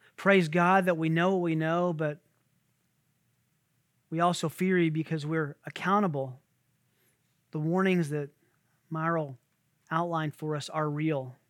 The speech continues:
and ever present. I'm grateful for these men. Lord, some of them are sitting here seeing a, a week's worth of sin, a month's worth of sin, years, decades, some a lifetime of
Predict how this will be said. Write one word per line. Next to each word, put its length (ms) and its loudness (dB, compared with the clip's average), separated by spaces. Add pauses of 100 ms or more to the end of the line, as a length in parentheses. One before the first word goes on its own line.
(300)
and 120 -10
ever 220 -6
present. 460 -10 (2250)
I'm 80 0
grateful 300 2
for 100 -8
these 200 -2
men. 260 -2
Lord, 200 0
some 220 0
of 80 0
them 160 0
are 60 -2
sitting 320 -2
here 320 -2
seeing 500 0
a, 300 -4 (1500)
a 80 -2
week's 420 0
worth 220 -2
of 100 0
sin, 360 -2
a 40 2
month's 560 0
worth 260 -2
of 120 -4
sin, 640 -6 (720)
years, 960 0 (100)
decades, 500 0
some 260 0
a 80 4
lifetime 680 0
of 180 -10